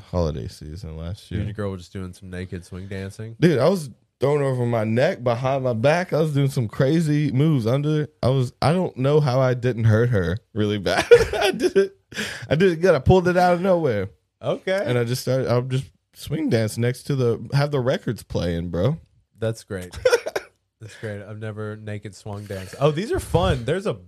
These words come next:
Speaker 2: there's, like, a whole subsection of, like, weird people, people
Speaker 1: Fuck
Speaker 2: with
Speaker 1: this
Speaker 2: guns.
Speaker 1: fish.
Speaker 2: Like, so you've got, uh, a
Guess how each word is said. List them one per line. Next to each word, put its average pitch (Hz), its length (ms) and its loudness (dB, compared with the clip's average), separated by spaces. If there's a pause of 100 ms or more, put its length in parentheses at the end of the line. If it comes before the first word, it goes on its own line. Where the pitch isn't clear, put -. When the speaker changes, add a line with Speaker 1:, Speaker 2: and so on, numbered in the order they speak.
Speaker 2:
there's, 208 220 -2
like, 220 120 -4
a 123 80 -2
whole 127 180 -2
subsection 165 680 -4
of, 117 140 -6
like, 117 200 -2
weird 131 600 -2 (460)
people, 135 440 -4 (140)
people 160 180 -2
Speaker 1:
Fuck 175 140 10
Speaker 2:
with 107 80 -4
Speaker 1:
this 127 160 2
Speaker 2:
guns. 135 200 2 (440)
Speaker 1:
fish. - 20 -6 (320)
Speaker 2:
Like, 123 300 -2
so 131 240 -2
you've 127 240 -4
got, 127 240 -2 (240)
uh, 101 340 -2 (140)
a 101 300 -6